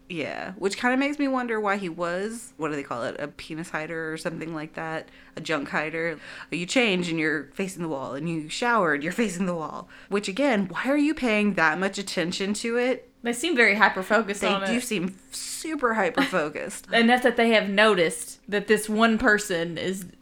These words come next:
Speaker 2: is,
Speaker 1: The
Speaker 2: I don't
Speaker 1: only
Speaker 2: know.
Speaker 1: one they haven't seen. They've gotta put a stop to that,
Speaker 2: I'm
Speaker 1: but
Speaker 2: surprised they didn't make Tyson and Joint Boy drop
Speaker 1: Which
Speaker 2: trial.
Speaker 1: I think both of them would have just been like, "Psh, all right."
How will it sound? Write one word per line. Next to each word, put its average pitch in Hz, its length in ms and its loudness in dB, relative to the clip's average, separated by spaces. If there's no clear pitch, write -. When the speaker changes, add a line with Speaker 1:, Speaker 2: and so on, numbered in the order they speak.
Speaker 2:
is, - 180 -4
Speaker 1:
The 208 100 6
Speaker 2:
I 175 60 6
don't 226 100 6
Speaker 1:
only 240 140 6
Speaker 2:
know. 226 60 4
Speaker 1:
one 214 180 2
they 208 120 2
haven't 185 300 0
seen. 156 340 -2
They've 160 160 -2
gotta 151 200 -2
put 175 300 -6
a - 80 -12
stop - 320 -6
to - 100 -10
that, - 240 -12
Speaker 2:
I'm 240 100 0
Speaker 1:
but 277 80 0
Speaker 2:
surprised 277 280 4
they 269 60 2
didn't 214 180 0
make 196 160 -2
Tyson 208 380 -2
and 202 320 -8
Joint 220 260 -8
Boy 180 280 -2
drop 175 380 -2
Speaker 1:
Which - 80 -4
Speaker 2:
trial. 190 320 4
Speaker 1:
I 208 180 4
think 190 220 -2
both 180 240 0
of 156 120 -12
them 160 180 -2
would 160 120 0
have 147 100 -6
just 151 160 -14
been 170 180 -2
like, 143 280 -2
"Psh, - 260 -6
all 170 200 4
right." 156 300 2